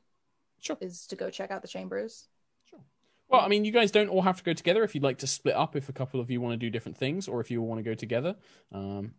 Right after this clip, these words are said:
Speaker 1: now's the time to do that. So if, like, yeah, if, uh, Azara's gonna go check out the Panam's chambers, this Panam's chambers, this war wizard's chambers, uh, what about the rest of you? What do you guys wanna do? Do you even care?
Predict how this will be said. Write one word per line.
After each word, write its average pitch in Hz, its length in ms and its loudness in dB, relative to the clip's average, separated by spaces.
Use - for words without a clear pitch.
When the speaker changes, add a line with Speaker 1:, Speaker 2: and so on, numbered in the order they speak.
Speaker 1:
now's 120 180 -8
the 117 80 -12
time 123 160 -8
to - 60 -12
do 165 60 -6
that. 180 120 -4
So 123 140 0
if, 117 160 0
like, 117 220 2
yeah, 127 180 6
if, - 180 -6
uh, 127 260 4
Azara's 160 400 6
gonna 175 160 0
go 151 120 4
check 147 240 -2
out 110 180 0
the 120 300 2
Panam's 127 440 -2
chambers, 113 480 -2
this - 160 -12
Panam's 123 600 -4
chambers, 107 460 -2
this - 180 -6
war 113 180 0
wizard's 110 340 -4
chambers, 113 540 -4
uh, 90 500 -2
what 143 200 2
about 190 180 2
the 175 60 -4
rest 208 200 -4
of 95 80 -10
you? 82 100 -6
What 98 120 -2
do 143 60 -2
you 143 60 -8
guys 151 180 -4
wanna 147 140 -6
do? 160 200 -8
Do 127 100 -4
you 139 60 2
even 143 220 2
care? 165 260 -2